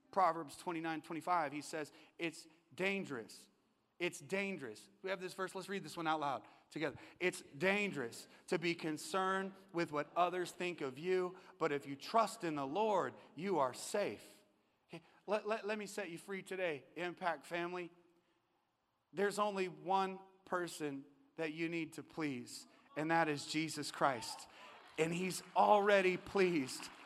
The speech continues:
with you. One of the greatest things that feeds our insecurities is what other people think. Right?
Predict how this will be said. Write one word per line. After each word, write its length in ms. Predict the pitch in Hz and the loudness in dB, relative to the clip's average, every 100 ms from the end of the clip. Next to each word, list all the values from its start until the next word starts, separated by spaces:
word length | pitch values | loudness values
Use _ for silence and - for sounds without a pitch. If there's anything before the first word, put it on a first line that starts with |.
| - - - - | -20 -18 -16 2
with 280 | 175 175 170 | 4 4 4
you. 240 | 175 156 113 110 - - - - - - - - - - - - - - - - | 4 4 0 -12 -18 -20 -20 -20 -20 -20 -20 -20 -20 -20 -20 -20 -20 -20 -10 2
One 180 | 190 | 4
of 80 | 196 | 4
the 80 | 175 | 0
greatest 540 | 151 185 185 170 - - - _ _ _ - | 0 0 0 -4 -6 -16 -20 _ _ _ -6
things 260 | 175 175 147 | -4 -2 -4
that 180 | 147 | -6
feeds 380 | - 170 170 143 | -6 -6 -6 -4
our 140 | 147 123 | -6 -4
insecurities 920 | 151 151 - 156 151 160 175 - - _ _ _ _ _ _ _ _ | -6 -8 -10 -6 -4 -2 -6 -8 -20 _ _ _ _ _ _ _ _
is 480 | 143 156 135 - - - _ _ _ _ _ _ _ 127 | -6 -2 -2 -4 -12 -14 _ _ _ _ _ _ _ -2
what 200 | 151 147 | -2 0
other 240 | 139 143 135 | -2 -4 -8
people 520 | 170 156 143 127 127 - _ _ | -8 -8 -6 -6 -8 -20 _ _
think. 360 | - 127 117 - - _ _ _ _ _ _ _ _ _ _ _ - - | -8 -8 -8 -20 -20 _ _ _ _ _ _ _ _ _ _ _ -20 -10
Right? 240 | 143 151 | -6 -6